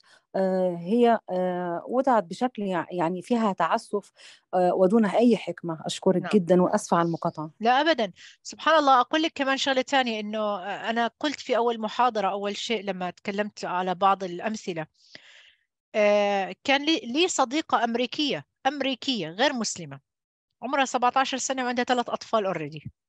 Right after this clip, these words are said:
Speaker 2: already عندها ثلاث أطفال هنا في أمريكا. طيب يعني بالنسبة طبعًا لناس كتير بيقول لك هاي حياتها، her life is done، يعني دمرت حياتها ولم تستطع أن تكمل دراستها. طب هذا كان هو اختيارها أن يكون لديها الأطفال هكذا،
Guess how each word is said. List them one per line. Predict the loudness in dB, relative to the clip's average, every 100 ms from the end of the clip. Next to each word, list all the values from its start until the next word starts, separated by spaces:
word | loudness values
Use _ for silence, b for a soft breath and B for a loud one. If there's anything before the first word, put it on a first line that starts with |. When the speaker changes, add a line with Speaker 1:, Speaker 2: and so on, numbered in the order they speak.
| _ _ _ _ _ -2
Speaker 2:
already | 0 2 2
عندها | 2 2
ثلاث | 0 -2 -2
أطفال | -10 -8 -8 -4
هنا | -4
في | -4 -4
أمريكا. | -6 -6 -10 -18 B B B B B -4
طيب | -2 2
يعني | 2 2 -2
بالنسبة | -4 -4 -2
طبعًا | 0 2 2 2
لناس | 2 0 -2
كتير | -6 -4 -2
بيقول | 0
لك | -2 0
هاي | 0 2 2 0
حياتها، | 0 2 0 2 2 2
her | 2 0
life | 2 0 0 -6
is | 0 2
done، | 2
يعني | -4 -8 -6
دمرت | -6 -4 -2 -4 -4
حياتها | -2 0 0 0
ولم | 0 0 -2
تستطع | -6 -8 -2 0
أن | 0
تكمل | -4 -10 -10 -6
دراستها. | -2 -2 -2 -6 -6 -6 B B B
طب | -8 -2
هذا | 4 4 4
كان | 0 2 2 0 _ b b b 2
هو | 2
اختيارها | 2 -2 0 4 4 2 -4 _ -10
أن | -6
يكون | -6 -4 -2
لديها | 0 -2 -4
الأطفال | -8 -12 -8 -8 -8
هكذا، | -10 -16 -18